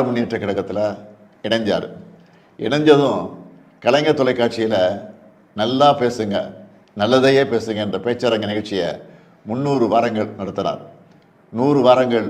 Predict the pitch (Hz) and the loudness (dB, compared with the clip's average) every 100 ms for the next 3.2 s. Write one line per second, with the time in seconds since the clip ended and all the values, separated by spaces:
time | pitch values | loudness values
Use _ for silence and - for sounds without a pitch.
0 | - - 127 - 123 110 104 101 101 95 | -6 -6 -6 -4 -2 2 2 0 -2 -4
1 | 98 87 - - - _ _ _ - 117 | -4 -6 -6 -16 -20 _ _ _ -8 -2
2 | 151 156 135 123 113 131 - 123 110 110 | 2 2 0 -2 -2 -2 0 0 0 0
3 | 107 | -2